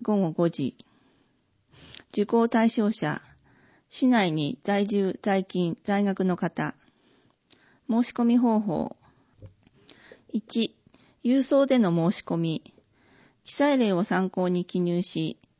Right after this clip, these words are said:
郵便往復はがきでお申し込みください。はがき一枚につき一人一講座。四月九日金曜必着です。二、窓口での申し込み。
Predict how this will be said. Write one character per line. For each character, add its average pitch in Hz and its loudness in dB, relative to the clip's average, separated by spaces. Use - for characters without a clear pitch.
郵 247 2
便 254 4
往 254 4
復 247 -4
は 247 2
が 226 2
き 180 -4
で 147 0
お - -4
申 175 0
し - -14
込 185 -2
み 170 -2
く 175 -2
だ 165 0
さ 165 -4
い。 - -6
は 233 -2
が 247 4
き 247 2
一 240 0
枚 240 4
に 180 2
つ - -16
き 147 -6
一 - -2
人 196 0
一 - -8
講 175 0
座。 139 -4
四 - -6
月 240 0
九 226 -4
日 220 0
金 233 0
曜 233 2
必 - -8
着 - -6
で 151 -2
す。 - -18
二、 190 -2
窓 208 2
口 262 0
で 175 0
の 147 -2
申 - -8
し - -16
込 160 -6
み。 147 -4